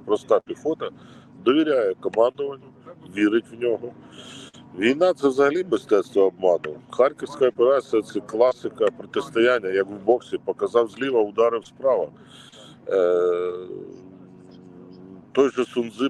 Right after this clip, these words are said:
писав, що мис-, війна — це мистецтво обману в тому числі. І хто кого перехитрить, хто буде вправніший, підліше, якщо хочете, на війні це допускається, той в результаті переможе.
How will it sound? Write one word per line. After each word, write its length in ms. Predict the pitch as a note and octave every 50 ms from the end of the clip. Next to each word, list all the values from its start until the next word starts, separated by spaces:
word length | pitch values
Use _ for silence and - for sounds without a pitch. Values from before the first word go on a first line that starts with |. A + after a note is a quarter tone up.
| - -
писав, 400 | A#2 - - - A#2 A#2 A2 -
що 420 | - - F#2 F2+ F2 E2+ E2+ E2 D#2+ D#2+ D#2+ - - - - - - - F2+
мис-, 180 | G#2 G#2 - _ - - - G#2+ G2+
війна — 420 | G#2 G#2+ G#2+ A2+ C3 D3+ F3+ F3
це 240 | D3 - - A#2+ G#2+
мистецтво 640 | G2 G2 F#2 - - - B2+ C3+ A#2+ - - A#2 A2
обману 420 | G#2 F2+ F#2 G#2 A2+ B2+ B2 A#2+
в 60 | G#2 -
тому 260 | - A2+ A2 G#2+ A2 G2+
числі. 440 | - - - - A2 A2 G#2+ G2 _ _ _ - - - - - - - - - - - - - -
І 640 | F2+ F2+ F2+ F2+ F2+ F2+ F2+ F2+ F2 F2 E2+ E2+ E2 D#2+ D#2+ -
хто 260 | - - - - A#2+
кого 280 | A#2 - A#2 A#2 A#2 A#2
перехитрить, 800 | - - A2+ A2 G#2+ - - A2+ - - A#2 C3 D#3 D#3+ C#3 -
хто 240 | - - - G#2+
буде 240 | G#2 F#2+ G2+ G2 G2+
вправніший, 840 | G2+ - - B2 A#2+ A#2 B2 B2+ B2+ B2 A2+ F#2 - - F2 E2 - - -
підліше, 580 | - B2 A2+ - E2+ F2+ G2 A#2+ B2+ - - G#2
якщо 340 | F2+ E2 D#2 - - E2 - - -
хочете, 360 | F2+ E2+ D#2+ - - - - - - - - - - - - - - -
на 120 | F2+ F#2 F#2
війні 260 | F#2+ F#2 F2+ F2+ F2+
це 180 | D#2+ - F2+
допускається, 840 | E2+ F2+ E2+ - - D#2+ - - - F2 E2 D#2+ D2+ - - - E2 - - -
той 380 | - A2 A#2+ C#3 D3 C#3+ C#3 C3
в 260 | A#2 G#2+ G2+ G2 F#2+
результаті 600 | G2 - G2+ G2+ - - A2+ A2+ A#2+ A#2 - G#2+
переможе. 580 | F#2+ - - G2+ G#2 G#2 G#2+ G2+ F2+ D#2 -